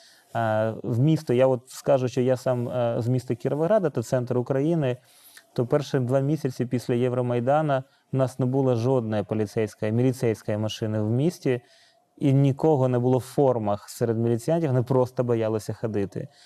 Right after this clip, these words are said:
І от і зараз, е, е, міліціонери ходять в камуфляжі, а не в міліцейській формі, просто щоб не привертати увагу до цих от такого синьо-сірого кольору, а, старої системи.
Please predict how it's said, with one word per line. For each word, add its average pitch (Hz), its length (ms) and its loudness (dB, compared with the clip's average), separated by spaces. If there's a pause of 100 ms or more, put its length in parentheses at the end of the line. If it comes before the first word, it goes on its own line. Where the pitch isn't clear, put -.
(160)
І 123 100 2
от 123 180 0
і 135 60 4
зараз, 135 500 2
е, 113 220 0 (160)
е, 117 120 0
міліціонери 123 760 0
ходять 123 280 -2
в - 60 -18
камуфляжі, 127 800 0
а 127 100 0
не 123 220 0
в - 20 -2
міліцейській 107 600 -2
формі, 139 480 -2 (380)
просто 135 260 0
щоб 120 260 0
не 120 80 0
привертати 120 580 0
увагу 117 380 0
до 110 120 -2
цих 113 320 -4
от 107 180 -4 (400)
такого 117 260 -2
синьо-сірого 123 880 0
кольору, 117 560 0 (420)
а, 107 520 -2 (140)
старої 117 360 2
системи. 107 580 -6